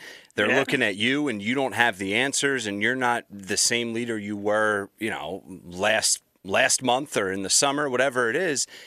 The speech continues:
Speaker 1: it, it's, it's, it just picks up so much steam indirectly. Like, it, it says so much without saying anything.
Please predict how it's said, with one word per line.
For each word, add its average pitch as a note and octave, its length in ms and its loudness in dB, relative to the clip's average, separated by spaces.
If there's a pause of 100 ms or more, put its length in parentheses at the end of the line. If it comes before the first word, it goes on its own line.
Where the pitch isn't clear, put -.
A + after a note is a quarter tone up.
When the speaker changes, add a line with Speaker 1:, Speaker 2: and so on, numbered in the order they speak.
(200)
Speaker 1:
it, C#3+ 200 0
it's, - 520 2
it's, - 260 -4 (380)
it C3+ 80 0
just - 220 0
picks - 240 2
up C3 100 0
so D3 200 4
much C3 340 2
steam A#2 640 -2
indirectly. A2 800 0
Like, F2+ 340 -6
it, F#2+ 240 -2
it A2 180 0
says D3+ 380 4
so C3+ 240 2
much A2+ 320 0
without G2 320 0
saying F2+ 320 0
anything. D#2+ 440 -10